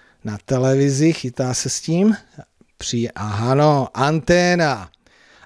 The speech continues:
A nebo také lidé mohou mít jména na A. Tak třeba tahle ta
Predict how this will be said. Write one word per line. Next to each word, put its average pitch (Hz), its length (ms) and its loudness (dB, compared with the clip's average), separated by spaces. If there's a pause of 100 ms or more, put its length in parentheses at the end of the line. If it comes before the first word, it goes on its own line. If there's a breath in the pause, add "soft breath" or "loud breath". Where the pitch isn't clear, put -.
(140)
A 123 220 -6
nebo 170 460 -4
také 185 480 -2
lidé 165 640 2 (100)
mohou 113 360 -6
mít 139 300 -6 (160 soft breath)
jména 156 600 2
na 120 240 -6
A. 139 460 -16 (100)
Tak - 200 -20 (180)
třeba 131 520 -8 (1080)
tahle 127 440 -6
ta - 360 -20